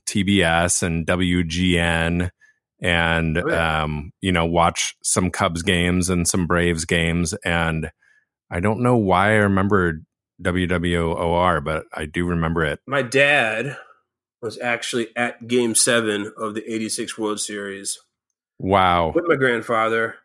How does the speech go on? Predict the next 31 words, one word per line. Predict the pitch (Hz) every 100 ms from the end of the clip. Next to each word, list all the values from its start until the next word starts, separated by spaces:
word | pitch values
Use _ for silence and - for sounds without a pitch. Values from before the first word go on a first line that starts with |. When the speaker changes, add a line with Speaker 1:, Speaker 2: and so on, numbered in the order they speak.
| _ _ _ _ _ - -
Speaker 2:
So | - 135 123 117 113 - _ _ _ _ _ -
I | 139
was | 170 151
Speaker 1:
Wow. | 151
Speaker 2:
growing | 147 139 131
up, | 131 143 -
I | 120
was | 113 107
spoiled. | - - 113 120 92 92 98 - _ _ _
I | 110
saw | - 135 131 127
my | 107
first | - 123 135 120
Mets | 117 117
game | - 123 120 123 127 - _ _ _ _ -
when | 104
I |
was | 101 95
five | - 120 135 156
years | 135 117
old. | 101 98 101 113 - _ _ _ _ _ _
And | 104 104
because | 107 - 123 113
my | 110 104 101 - -
mother's | 120 156 143 -
father, | 113 107 104 110 113 - _ _ _ _ -
he | 175
was | 151
a | 110
dairy | 107 123 135 127
man. | 107 101 98